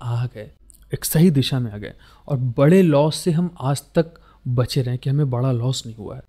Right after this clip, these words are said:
कुछ, अ, किसी का हाथ था हमारे सर पर, जिनसे हम सीख रहे थे,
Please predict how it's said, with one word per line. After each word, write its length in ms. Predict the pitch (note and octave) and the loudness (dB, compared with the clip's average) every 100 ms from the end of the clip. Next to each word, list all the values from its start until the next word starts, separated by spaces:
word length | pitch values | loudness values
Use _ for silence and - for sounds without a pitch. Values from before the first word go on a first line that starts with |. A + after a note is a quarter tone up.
| - - - - | -20 -20 -14 -6
कुछ, 340 | C3 - - | -6 -4 -4
अ, 60 | B2 A#2+ - C2+ - - - - | -4 -4 -12 -12 -12 -16 -20 -16
किसी 220 | - - | -12 -8
का 120 | C3 C#3 | -6 -4
हाथ 200 | - E3+ | 0 0
था 180 | - D3 | 0 -2
हमारे 260 | B2 A2+ | -2 -2
सर 120 | - | -6
पर, 180 | A2+ A#2+ | -8 -8
जिनसे 320 | A#2 A#2+ - | -6 -6 -4
हम 80 | B2 | -8
सीख 360 | A#2+ - D3 C#3 | -6 -2 -2 0
रहे 160 | B2+ | -2
थे, 180 | B2 C#3 | -2 -4